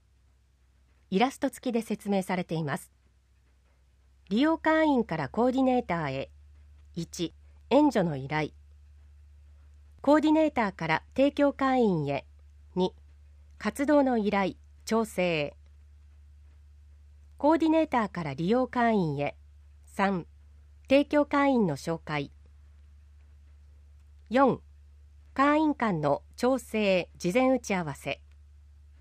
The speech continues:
五、活動開始。六、活動終了。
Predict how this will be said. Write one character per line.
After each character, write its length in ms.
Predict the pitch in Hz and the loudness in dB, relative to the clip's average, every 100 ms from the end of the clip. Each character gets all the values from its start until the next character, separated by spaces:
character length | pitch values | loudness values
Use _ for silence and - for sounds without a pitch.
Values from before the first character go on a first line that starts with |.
| - - | -20 -10
五、 240 | 170 208 - - - - | -2 -2 -2 -16 -20 -14
活 280 | - 180 226 | -10 -6 -2
動 180 | 247 233 | 0 0
開 200 | 208 196 | -4 -6
始。 320 | - 180 - - - - - - - - - - - | -6 -8 -8 -14 -20 -20 -20 -20 -20 -20 -20 -20 -6
六、 400 | 185 - 226 - - - - | -6 -2 -4 -4 -10 -20 -14
活 240 | - 190 233 | -10 -6 -2
動 180 | 262 | -2
終 260 | 240 226 214 | -2 -2 0
了。 440 | 190 190 160 - | 0 0 0 -2